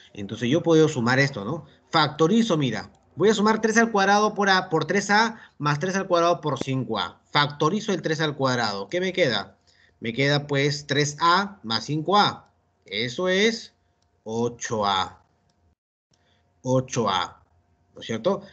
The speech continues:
Y eso es igual a ¿cuánto? A ciento cuarenta y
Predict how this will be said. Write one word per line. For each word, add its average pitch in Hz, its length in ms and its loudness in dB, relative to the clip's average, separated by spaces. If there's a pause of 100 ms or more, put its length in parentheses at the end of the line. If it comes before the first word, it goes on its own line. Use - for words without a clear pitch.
(180)
Y 147 200 4
eso 208 460 2
es 123 280 -8
igual 127 300 -2
a 123 120 -4
¿cuánto? 156 560 -2
A 107 140 -2
ciento 175 960 -6
cuarenta 160 1300 -2
y 180 240 -6